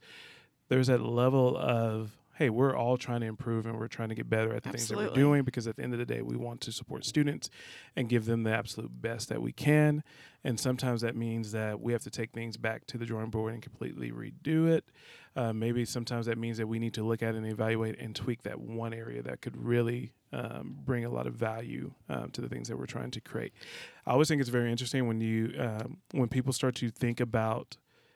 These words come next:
Speaker 1: um, this concept is if, if you really start to look at some of the apps that we've used, um, in the past and how they've evolved over time, uh, some of those things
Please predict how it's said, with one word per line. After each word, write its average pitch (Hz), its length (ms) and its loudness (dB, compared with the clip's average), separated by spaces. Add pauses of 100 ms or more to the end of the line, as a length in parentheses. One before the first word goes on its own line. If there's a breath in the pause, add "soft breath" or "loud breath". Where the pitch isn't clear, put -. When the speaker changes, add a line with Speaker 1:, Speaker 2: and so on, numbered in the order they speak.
(120)
Speaker 1:
um, 113 500 0 (100)
this 127 160 4
concept 123 400 0
is 123 120 0
if, 117 100 -6
if 139 260 -2
you 131 60 2
really 175 200 2
start 147 220 0
to 127 80 2
look 120 200 0
at - 100 -6
some 120 120 2
of 113 40 2
the 110 120 0
apps 117 280 -2
that 139 100 0
we've 120 220 0
used, 120 480 -4 (180)
um, 117 320 -2
in 123 100 -2
the 117 80 0
past 117 480 -2 (360 loud breath)
and 120 140 0
how 120 260 6
they've 123 200 4
evolved 113 580 0
over 127 180 -2
time, 127 480 -6 (480 soft breath)
uh, 127 240 2
some 160 200 -2
of 208 40 -2
those 202 140 -2
things 160 320 -4